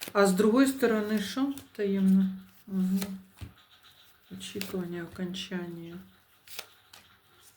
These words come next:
Ну да, коли це все закінчиться вже, бачите, і з одної сторони, і з другої сторони. І коли обстріли закінчаться, і коли оце все закінчиться, е, таємна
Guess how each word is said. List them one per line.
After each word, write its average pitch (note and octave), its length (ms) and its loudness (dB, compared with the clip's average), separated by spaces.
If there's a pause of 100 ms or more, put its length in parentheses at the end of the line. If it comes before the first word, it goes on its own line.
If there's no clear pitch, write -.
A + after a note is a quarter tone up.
(160)
Ну F4+ 80 6
да, F#3+ 460 6
коли A#3+ 240 2
це C#4 140 0
все A#3+ 220 -6
закінчиться A#3 800 0
вже, E3 260 -2
бачите, F#3+ 420 2
і F#3 40 6
з F#3+ 120 -2
одної A#3 260 2
сторони, G3 400 6
і F#3 60 10
з F#3 40 6
другої F#3 340 4
сторони. D#3 360 -8 (420)
І G#3 100 0
коли B3 240 10
обстріли D4+ 520 8
закінчаться, C4+ 600 4
і G3+ 100 6
коли G3 300 8
оце F#3+ 200 4
все F#3+ 220 2
закінчиться, F#3 840 2 (580)
е, F3+ 480 6
таємна F#3 920 4